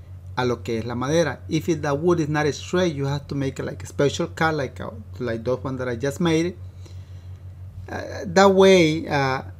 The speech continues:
you, uh, the vinyl will release pressure and will be easy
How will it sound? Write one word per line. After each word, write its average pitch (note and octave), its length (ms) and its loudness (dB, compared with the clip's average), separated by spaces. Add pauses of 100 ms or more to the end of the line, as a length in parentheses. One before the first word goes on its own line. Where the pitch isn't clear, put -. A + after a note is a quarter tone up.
(120)
you, F3+ 280 -2
uh, C#3 440 2
the C#3+ 160 2
vinyl D3+ 460 4
will C#3+ 120 0
release D3+ 340 -2
pressure D#3 680 0
and C3+ 180 -2
will D3 120 0
be C#3+ 120 -6
easy D#3 380 -4